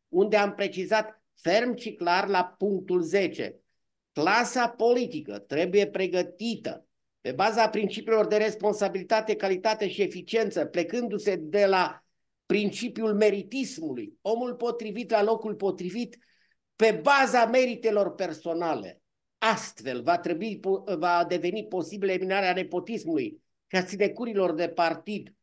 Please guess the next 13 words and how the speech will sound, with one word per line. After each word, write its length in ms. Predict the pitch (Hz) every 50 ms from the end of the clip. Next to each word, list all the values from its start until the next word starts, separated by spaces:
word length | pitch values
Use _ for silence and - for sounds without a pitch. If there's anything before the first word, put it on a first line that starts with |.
| _ _ _ _ _
care 260 | - - 185 185 190
au 120 | 185 180
viciat 520 | 175 160 190 180 - - 202 233 226 214 220
societatea 560 | - 196 170 - 180 180 - 196 185 190 180
românească 540 | 160 160 165 165 180 196 208 196 - - 180
și 120 | 165 -
au 100 | 196 185
slăbit 400 | - - 180 175 170 202 208 -
încrederea 480 | 202 180 156 180 196 202 185 196 180 170
populației 840 | - 175 160 - 165 175 196 226 208 214 - 170 143 117 104 - _ _ _ _ _
în 120 | - 160
sistemul 480 | 156 156 151 147 - - 202 208 202 190
politic 560 | - - 180 180 190 202 185 196 185 - -